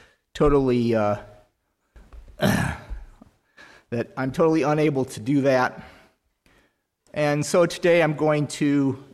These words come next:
take a very, uh, narrow portion of Scripture, and I think it goes well with our, our Bible class lesson. I want to read, uh,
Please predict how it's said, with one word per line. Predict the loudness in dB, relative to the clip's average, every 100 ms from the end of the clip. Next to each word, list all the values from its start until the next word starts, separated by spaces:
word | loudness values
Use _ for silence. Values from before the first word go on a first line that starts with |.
| _
take | -4 -2 -2 -6 -6
a | -6
very, | -4 -4 -2 0 0 0 0 0
uh, | -2 -4 -10 -6
narrow | 0 2 2 0
portion | -2 -2 -2 -2 -8
of | -8
Scripture, | -10 -6 -6 -4 -4 -2 -4 -10 -20 _ _ _ _ _ _ _ _ _
and | -6 -2
I | 0
think | -2 -4
it | -2
goes | -2 -2 -2
well | 2 2 2
with | 0 -2
our, | -2 -2 -6 -12
our | -10
Bible | -2 0 0 -2
class | -4 -2 -2 -4
lesson. | -2 -2 -4 -8 -8 -10 _ _ _ _ _ _ _ _ _
I | -6
want | -2 -2 -2
to | -4
read, | -2 0 0 -2 -2
uh, | 0 2 2 -2